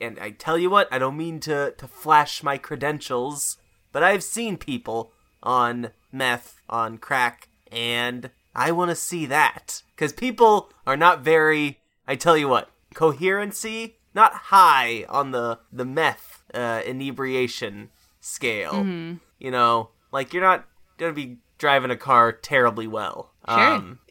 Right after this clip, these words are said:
Speaker 1: and, uh, yeah, I, I agree. Like, I, I think this bad guy character is very interesting and very fun,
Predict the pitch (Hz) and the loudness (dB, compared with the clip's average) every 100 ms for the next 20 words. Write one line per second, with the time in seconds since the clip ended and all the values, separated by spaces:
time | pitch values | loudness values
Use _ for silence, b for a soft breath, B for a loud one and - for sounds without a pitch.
0 | 120 120 120 120 113 120 120 117 196 139 | -4 0 0 0 -2 -2 -2 0 2 2
1 | 120 156 139 165 160 151 135 117 107 123 | 2 0 2 4 4 4 2 0 0 -2
2 | 120 - _ 143 151 147 147 165 160 - | -2 -14 _ -4 -2 -2 -4 -4 -6 -6
3 | 131 131 - 120 117 123 127 123 - 123 | -8 -6 -6 0 2 2 2 0 0 0
4 | 123 135 175 175 185 _ - 127 120 123 | 0 -2 -4 -4 -6 _ -10 -8 -2 2
5 | 127 127 104 120 143 127 147 139 131 131 | 2 2 0 -6 -12 -12 -6 -6 -6 -10
6 | 127 _ - 123 123 120 117 - 117 127 | -18 _ -10 -2 0 0 -2 2 4 4
7 | 139 | 0